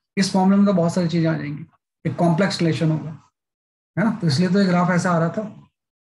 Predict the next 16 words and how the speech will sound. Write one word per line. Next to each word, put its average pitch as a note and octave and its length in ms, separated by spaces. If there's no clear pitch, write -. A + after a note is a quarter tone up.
ये C#3+ 60
जो D3 60
ग्राफ D3 360
था B3 300
complex E3 340
इसलिए G3 260
आ E3 60
रहा D3 120
था D3+ 100
आपका, D#3+ 240
क्योंकि - 840
उसका E3+ 200
function F#3 400
ही G#3+ 80
complex D3 500
है। - 80